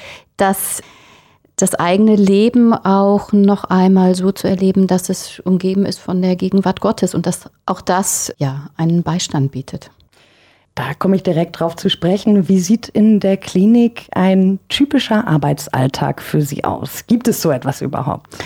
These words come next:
Speaker 1: Typische Arbeitstage gibt es nicht, äh, würde ich sagen, sondern jeder Tag ist auch immer wieder anders, weil ich natürlich mit unterschiedlichen Menschen,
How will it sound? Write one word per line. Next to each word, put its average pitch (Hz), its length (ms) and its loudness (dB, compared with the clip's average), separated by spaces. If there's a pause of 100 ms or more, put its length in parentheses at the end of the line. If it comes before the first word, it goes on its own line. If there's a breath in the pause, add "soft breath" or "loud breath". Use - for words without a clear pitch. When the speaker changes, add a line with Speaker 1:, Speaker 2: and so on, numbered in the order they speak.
(1300 loud breath)
Speaker 1:
Typische 240 400 2
Arbeitstage 208 1200 0
gibt 180 240 0
es 180 140 0
nicht, 226 540 2
äh, 214 260 4
würde 214 80 4
ich 214 80 4
sagen, 208 200 4
sondern 190 260 4
jeder 180 280 2
Tag 185 300 -2
ist - 200 -6
auch 170 360 0
immer 170 240 2
wieder 160 180 2
anders, 190 260 2
weil 170 120 0
ich 170 80 -4
natürlich 165 480 0
mit 165 160 -6
unterschiedlichen 160 560 0
Menschen, 233 600 4